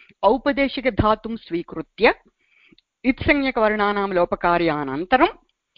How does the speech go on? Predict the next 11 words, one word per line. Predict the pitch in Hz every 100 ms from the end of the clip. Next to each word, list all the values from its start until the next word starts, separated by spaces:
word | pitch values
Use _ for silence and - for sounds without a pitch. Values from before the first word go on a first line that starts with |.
| _
लौकिकधातोः | 185 220 277 277 240 196 202 196 175
निर्माणं | 156 143 156 208 240 220
कुर्मः। | - 156 156 147 180 359 - - -
किमर्थं | 311 277 185 185 165
चेत् | - - -
वयं | 180 202 311 -
किमपि | 226 226 226 302
रूपं | 208 214 254 302
साधयितुम् | - 175 180 185 - 285 -
इच्छामः, | 226 - - 160 139 135 196 - _ _ _ _ _ _ 202
रूपसिद्ध्यर्थं | 202 277 - - 254 190 226 220 -